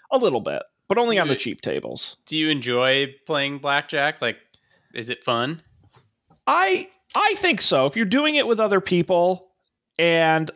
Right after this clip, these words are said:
Speaker 1: like, I've tried to do it in, like, the small casino here in Springfield, it's not as good. In Vegas, everyone's pretty chill about it, especially if you're, like, a five or ten dollar hand table. And so, um, yeah, it was a,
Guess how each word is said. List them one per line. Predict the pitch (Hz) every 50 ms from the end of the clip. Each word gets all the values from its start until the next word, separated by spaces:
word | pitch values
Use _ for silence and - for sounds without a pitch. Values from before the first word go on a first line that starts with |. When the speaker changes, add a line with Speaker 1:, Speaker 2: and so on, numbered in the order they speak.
| - -
Speaker 1:
like, | 202 185 175 170 -
I've | 120 175 185 170
tried | - - 240 269 262
to | 247
do | 180 202 202 190
it | 180 175
in, | 165 160
like, | 151 135 135 135 - -
the | - 143 131
small | 123 - - - 147 147 147 143
casino | - - 135 - - 139 131 123 127
here | 127 139 131 123
in | 120 120 117 _ _ _
Springfield, | - - - - - - 151 151 139 - 143 127 120 117
it's | 123 113 - -
not | 190 202 190 165
as | 143 131 -
good. | - - 151 139 127 117 113
In | 131 143
Vegas, | 147 139 262 311 330 269 190 180 - 190
everyone's | 175 185 190 170 139 -
pretty | - - 165 147 131 123
chill | - - 135 127 131
about | 139 139 147 139 143 143
it, | 151 -
especially | - - - 143 131 147
if | 131 -
you're, | 139 131 127
like, | 123 120 113
a | 117 117
five | - - 131 117 117 117 113
or | 117
ten | 107 - - 117 113
dollar | 113 107 107 113 117
hand | 117 117 113 107 107 -
table. | 127 127 120 120 135 143 160 - - _ _ _ - - - - _ _ _ _ _ _ _ _ - 160
And | 156 151 143
so, | - - - 175 160 156 151 147 147 147 147 139 139 139 139 - -
um, | - 147 147 143 139 139 143 147 143 165
yeah, | 226 - 415 359 147 123
it | 139 143
was | 160 175 170
a, | 185